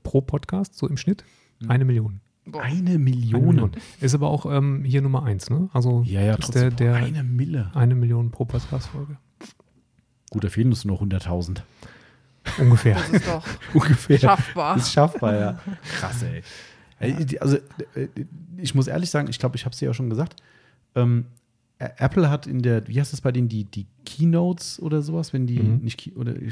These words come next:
Speaker 2: wenn die was
Speaker 3: Äh,
Speaker 2: Neues tun?
Speaker 3: Keynotes gibt's auf jeden F-, ja, doch, ja, klar.
Speaker 2: Ja, genau, wenn
Speaker 3: Stimmt,
Speaker 2: die eine
Speaker 3: genau,
Speaker 2: neue Release
Speaker 3: richtig,
Speaker 2: kommt.
Speaker 3: jetzt weiß ich ja.
Speaker 2: Und du weißt wahrscheinlich besser als ich, ich bin ja kein, kein Apfel,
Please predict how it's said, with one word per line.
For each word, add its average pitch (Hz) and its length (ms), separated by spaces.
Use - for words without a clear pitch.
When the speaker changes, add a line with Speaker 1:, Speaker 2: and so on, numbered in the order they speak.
Speaker 2:
wenn 117 120
die 117 80
was 107 140
Speaker 3:
Äh, - 60
Speaker 2:
Neues 127 180
tun? 233 80
Speaker 3:
Keynotes 285 320
gibt's 247 200
auf 214 140
jeden 233 200
F-, - 120
ja, 285 180
doch, 269 200
ja, 247 160
klar. 208 220
Speaker 2:
Ja, 175 80
genau, 120 80
wenn 120 80
Speaker 3:
Stimmt, 120 140
Speaker 2:
die 123 40
eine 123 40
Speaker 3:
genau, 123 140
Speaker 2:
neue 143 120
Release 135 100
Speaker 3:
richtig, - 160
Speaker 2:
kommt. 160 100
Speaker 3:
jetzt 196 360
weiß 185 260
ich - 60
ja. 175 100
Speaker 2:
Und 127 420
du 107 60
weißt 131 180
wahrscheinlich 120 320
besser 127 240
als 107 140
ich, - 240
ich 110 260
bin 120 140
ja 113 140
kein, 120 260
kein 110 220
Apfel, 147 380